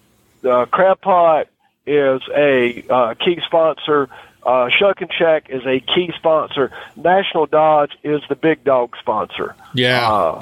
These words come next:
Speaker 2: they're,
Speaker 1: they
Speaker 2: they're a
Speaker 1: kicked in
Speaker 2: professional
Speaker 1: to help
Speaker 2: bunch.
Speaker 1: us out. Very professional group.
Speaker 2: Yeah.
Speaker 1: Very, very professional group. Uh,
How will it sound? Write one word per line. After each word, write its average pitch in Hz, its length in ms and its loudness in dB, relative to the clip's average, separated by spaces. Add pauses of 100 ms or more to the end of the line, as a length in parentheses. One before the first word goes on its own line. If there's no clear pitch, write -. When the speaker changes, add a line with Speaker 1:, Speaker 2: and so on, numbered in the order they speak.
Speaker 2:
they're, 156 160 0
Speaker 1:
they 156 60 -2
Speaker 2:
they're 156 100 2
a 156 40 4
Speaker 1:
kicked 156 120 0
in 123 40 -10
Speaker 2:
professional 156 320 2
Speaker 1:
to 135 60 -2
help 135 220 0
Speaker 2:
bunch. - 20 0
Speaker 1:
us 156 180 -4
out. 156 360 0 (1120)
Very 202 320 2
professional 135 540 -2
group. 120 280 0
Speaker 2:
Yeah. 127 340 2
Speaker 1:
Very, 170 340 0
very 175 400 0
professional 135 520 -2
group. 135 300 0 (500)
Uh, 131 460 2